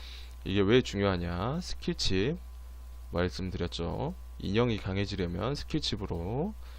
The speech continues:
스킬 훈련을 해야 되는데 거기에서 필요한 게 스킬칩입니다. 시간이 부족한 사람들은 강해질 수가 없어요, 스킬칩이 없으면은. 처음으로 이벤트를 스킵하는데 공지사항의 설명도 부족하고 동문서답하는 것이 너무 불쾌하다.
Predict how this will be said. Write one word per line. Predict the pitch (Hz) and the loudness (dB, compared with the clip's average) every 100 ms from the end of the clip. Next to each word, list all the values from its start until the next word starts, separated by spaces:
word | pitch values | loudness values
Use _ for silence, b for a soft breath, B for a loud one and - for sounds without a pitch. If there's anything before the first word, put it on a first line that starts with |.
| B | B
스킬 | - - - 165 | -6 -4 4 4
훈련을 | 123 143 135 101 | 6 6 6 6
해야 | 101 | 4
되는데 | 101 90 87 | 2 0 -2
거기에서 | 85 90 92 92 - | -2 0 0 0 -4
필요한 | - 139 127 | 0 2 2
게 | 101 | 0
스킬칩입니다. | - 143 - - 185 170 107 - - 143 - B B B B B - | 0 -2 2 2 2 0 0 -2 -2 -4 -6 B B B B B -2
시간이 | - 147 180 165 | 0 4 6 6
부족한 | 98 104 107 117 | 4 2 4 4
사람들은 | 110 117 104 92 90 | 4 2 2 0 0
강해질 | - 101 120 113 | 0 0 2 0
수가 | - 85 | -2 -4
없어요, | - 110 98 85 95 | 0 0 2 0 -2
스킬칩이 | 113 - 127 - - | -4 -4 -4 -2 -2
없으면은. | 85 - - 110 101 87 87 87 113 165 - B B B B B B - 165 | -2 -2 -2 0 0 -2 -2 -4 -4 -6 -10 B B B B B B -6 -4
처음으로 | - 185 190 143 | 4 4 6 4
이벤트를 | 95 95 98 | 4 0 -2
스킵하는데 | - - - 95 85 87 143 170 | -4 -6 -2 -2 -2 2 2 0
공지사항의 | - 104 104 107 101 | -2 -2 0 0 0
설명도 | - 180 190 185 143 | 0 0 2 0 -2
부족하고 | 95 - 90 87 120 190 - | -4 -4 -4 -2 -2 -2 -4
동문서답하는 | 104 127 170 160 143 - 107 107 | -2 2 2 2 0 0 -2 0
것이 | 127 | -2
너무 | 135 101 110 | -2 -2 -2
불쾌하다. | 98 - - 85 | -4 -6 -6 -6